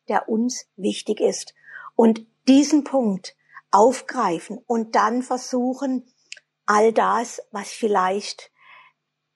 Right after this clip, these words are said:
wirklich gut wäre, auch noch zu wissen, anzudocken. Und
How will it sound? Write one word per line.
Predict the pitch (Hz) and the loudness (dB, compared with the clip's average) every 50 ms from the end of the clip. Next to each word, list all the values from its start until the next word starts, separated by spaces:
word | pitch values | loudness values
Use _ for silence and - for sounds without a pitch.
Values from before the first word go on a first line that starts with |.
| _ _ _ | _ _ _
wirklich | - 190 190 226 240 277 302 311 311 294 269 - - | -8 -2 2 6 6 6 6 6 2 -4 -4 -4 -4
gut | - 294 269 262 214 254 | -2 -2 -2 -2 -2 0
wäre, | 240 247 214 185 180 180 180 - - - | 0 2 2 2 0 -2 -4 -6 -2 0
auch | 196 196 208 262 262 247 | 2 2 4 2 0 0
noch | 277 277 262 262 - | -2 -4 -4 -6 -8
zu | - - 294 262 226 | -10 -6 -4 -2 0
wissen, | 254 233 - - - 196 185 - _ _ _ _ _ _ _ _ _ - | 0 -2 -2 -4 -10 -14 -14 -16 _ _ _ _ _ _ _ _ _ -8
anzudocken. | - - 175 190 196 - 202 196 - 180 160 - _ _ _ _ _ _ _ _ _ _ - - - - - - - _ _ _ _ _ _ _ _ _ _ _ _ _ _ _ _ _ _ - | -8 -6 -6 -6 -8 -8 -8 -6 -6 -6 -6 -8 _ _ _ _ _ _ _ _ _ _ -20 -20 -20 -18 -20 -20 -20 _ _ _ _ _ _ _ _ _ _ _ _ _ _ _ _ _ _ 4
Und | 269 262 269 269 262 262 262 262 247 - - - | 6 6 6 6 4 4 2 0 -4 -4 -6 -6